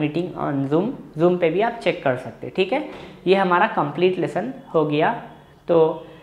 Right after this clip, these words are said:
हम थोड़ा सा revise कर लेंगे क्या क्या पढ़े हैं, उसके बाद हमारा पूरा ख़त्म ही हो जाता है। okay,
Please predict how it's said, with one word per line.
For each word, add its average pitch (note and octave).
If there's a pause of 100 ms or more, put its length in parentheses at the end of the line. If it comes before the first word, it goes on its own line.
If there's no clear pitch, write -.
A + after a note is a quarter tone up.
(360)
हम A3
थोड़ा G#3
सा G#3+
revise F3
कर F3+
लेंगे D3+
क्या D#3+
क्या E3+
पढ़े D#3
हैं, D#3
उसके E3+
बाद G#3+
हमारा F3
पूरा E3+
ख़त्म C#3+
ही D#3+
हो D#3
जाता A2+
है। G#2+
okay, A#3